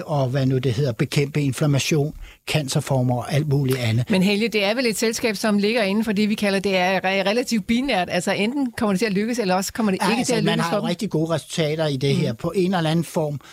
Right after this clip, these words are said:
Speaker 1: skal man nok kunne bidrage med den her teknologi i,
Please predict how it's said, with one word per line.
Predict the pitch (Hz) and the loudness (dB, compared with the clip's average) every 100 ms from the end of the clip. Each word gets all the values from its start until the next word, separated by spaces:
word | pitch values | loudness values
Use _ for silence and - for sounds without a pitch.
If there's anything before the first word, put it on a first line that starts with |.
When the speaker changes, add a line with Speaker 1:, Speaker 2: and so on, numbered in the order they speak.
| - | -14
Speaker 1:
skal | - - 147 | -6 -2 0
man | 143 | 2
nok | 147 147 156 - - _ _ _ - | 2 2 0 -6 -18 _ _ _ -2
kunne | 170 139 127 | 0 2 2
bidrage | 147 - 151 131 | 0 0 -2 -2
med | 131 | -2
den | 131 139 | -2 0
her | 147 | 0
teknologi | 139 147 131 139 131 120 - 143 160 165 | 0 0 0 2 0 0 -2 -2 -2 0
i, | 131 | 0